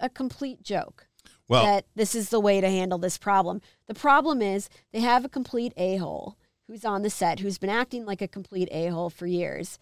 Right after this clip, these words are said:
Speaker 1: but he has some star power, he has some charisma, he's a minority.
Speaker 2: Riz. He's got Riz.
Speaker 1: <laughs> He's got Riz. And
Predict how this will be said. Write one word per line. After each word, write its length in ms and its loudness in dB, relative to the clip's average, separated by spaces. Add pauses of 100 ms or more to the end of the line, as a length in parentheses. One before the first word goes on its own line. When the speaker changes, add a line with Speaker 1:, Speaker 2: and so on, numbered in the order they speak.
(300)
Speaker 1:
but 320 8 (240)
he 180 -8
has 200 2
some 180 -4
star 340 2
power, 400 2
he 180 -6
has 200 0
some 200 -6
charisma, 640 -2 (280)
he's 360 -4
a 60 2
minority. 640 2
Speaker 2:
Riz. 240 0 (100)
He's 120 -10
got 200 -2
Riz. 360 -4 (520)
Speaker 1:
<laughs> 0 - (460)
He's 200 -2
got 240 2
Riz. 420 0 (300)
And 480 6